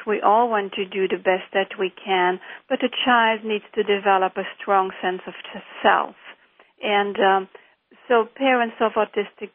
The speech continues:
children essentially want to do so much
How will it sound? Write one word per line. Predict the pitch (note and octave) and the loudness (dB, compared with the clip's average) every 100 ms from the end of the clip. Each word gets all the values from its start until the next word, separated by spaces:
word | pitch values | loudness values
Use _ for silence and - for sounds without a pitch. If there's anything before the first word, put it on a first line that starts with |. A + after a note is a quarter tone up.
| - | -6
children | G#3 G3 G3+ | -4 -2 -2
essentially | G3 G3 G#3 G3 - A#3+ | -4 -4 -8 -6 -4 -2
want | G#3 G3+ | 0 0
to | A3 | -2
do | G3+ G3 F#3 | 2 0 2
so | - A3 | 0 2
much | G#3 F#3 F3+ | 4 2 0